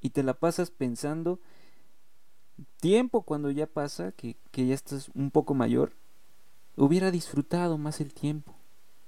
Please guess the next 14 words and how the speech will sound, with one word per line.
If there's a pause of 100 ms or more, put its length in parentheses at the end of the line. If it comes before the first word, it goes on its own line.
(240)
hubiera
hecho
esto. (1040)
Pero
te
preocupaste
tanto
por
el
trabajo (580)
que
no
lo
hiciste.